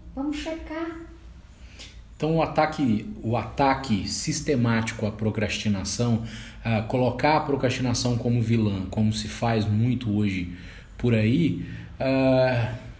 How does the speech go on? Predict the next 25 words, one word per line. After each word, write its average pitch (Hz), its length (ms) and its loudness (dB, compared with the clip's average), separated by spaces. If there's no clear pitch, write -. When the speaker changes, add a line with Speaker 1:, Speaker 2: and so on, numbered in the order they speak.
Speaker 2:
a 127 80 -2
gente 139 200 2
pode 143 180 4
dizer, 127 140 6
então, 135 260 6
que 147 80 0
é 156 40 2
uma 143 180 4
marca 135 420 4
do 127 160 2
nosso 120 340 2
século 117 360 0
vinte 104 220 0
e 104 60 -6
um, 87 120 -6
da 113 180 4
aceleração 143 920 2
Speaker 1:
Da 226 240 -4
Speaker 2:
que 262 120 -2
Speaker 1:
aceleração, 135 140 2
Speaker 2:
todos 151 280 6
nós 147 240 8
Speaker 1:
é. - 20 4
Speaker 2:
estamos 135 400 4
expostos. - 680 -2